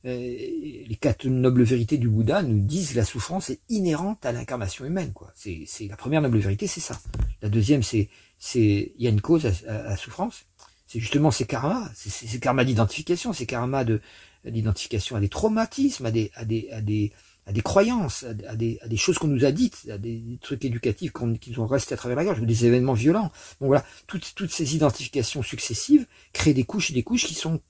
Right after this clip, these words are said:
karmi-, y compris de vie antérieure, hein. Karmique, c'est, c'est, c'est pas forcément que de vie antérieure, c'est, en général c'est dans cette vie-là, mais quelquefois c'est de vie antérieure aussi. Et, et donc, euh, il faut trouver ses causes, quoi. Si vous trouvez pas ses causes, euh, la souffrance est obligatoire. On peut pas guérir une souffrance, hein, directement. On, on doit trouver sa cause.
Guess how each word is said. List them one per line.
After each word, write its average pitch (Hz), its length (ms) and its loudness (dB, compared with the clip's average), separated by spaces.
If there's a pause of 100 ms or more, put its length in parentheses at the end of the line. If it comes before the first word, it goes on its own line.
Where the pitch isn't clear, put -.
karmi-, 139 420 -4
y 175 60 -6
compris 180 280 2
de 151 80 2
vie 127 120 0
antérieure, 120 400 0
hein. 98 200 -10
Karmique, 131 360 -2
c'est, 113 220 -2 (340)
c'est, 117 300 -6 (140)
c'est - 160 -2
pas - 100 4
forcément 147 360 0
que 175 140 4
de 123 100 4
vie 113 100 2
antérieure, 185 260 -2
c'est, 123 80 -6
en 113 60 -2
général 127 200 0
c'est 123 100 -6
dans 110 80 -2
cette 101 160 -6
vie-là, 110 240 -4
mais 139 160 -2
quelquefois 107 460 -6
c'est - 100 -14
de 113 60 -12
vie 117 100 -6
antérieure 104 340 -4
aussi. 98 300 -12 (640)
Et, 110 300 -2
et 98 40 4
donc, 151 280 2
euh, 101 180 0
il 113 160 -2
faut 160 120 4
trouver 123 240 0
ses - 120 -6
causes, - 280 -8
quoi. - 160 -20
Si - 160 -4
vous 143 80 0
trouvez 139 260 0
pas 123 140 -2
ses 113 180 -4
causes, 254 320 -2
euh, 110 220 0
la 110 100 -2
souffrance 135 340 -8
est - 40 -10
obligatoire. 131 440 -4 (220)
On 143 100 2
peut 156 120 6
pas 185 180 6
guérir 165 300 6
une 151 80 4
souffrance, 156 560 -4 (340)
hein, 120 340 -6
directement. 131 480 0 (260)
On, 127 140 0
on 135 200 2
doit 156 120 6
trouver 160 240 2
sa 127 140 2
cause. - 240 -8